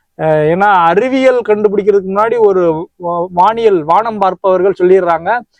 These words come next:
எப்ப மழை வருது அப்படின்னு. அண்ணன் வந்து எப்ப மழை வருதுன்னு அவரோட நோட்ல எழுதி வச்சிருக்காரு. அதை எடுத்து பார்த்தா தெரியுது.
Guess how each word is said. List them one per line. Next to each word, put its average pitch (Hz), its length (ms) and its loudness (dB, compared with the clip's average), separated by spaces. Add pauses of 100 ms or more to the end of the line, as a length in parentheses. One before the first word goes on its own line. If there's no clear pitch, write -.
(100)
எப்ப 190 300 0
மழை 185 220 0
வருது 175 240 0
அப்படின்னு. 147 280 -4 (120)
அண்ணன் 208 280 0
வந்து 214 400 2
எப்ப 175 260 -2
மழை 196 200 0
வருதுன்னு 196 260 -2
அவரோட 175 420 2 (420)
நோட்ல 202 260 0
எழுதி 202 240 2
வச்சிருக்காரு. 170 640 0 (400)
அதை 175 220 0
எடுத்து 220 220 0
பார்த்தா 214 320 0
தெரியுது. 190 340 2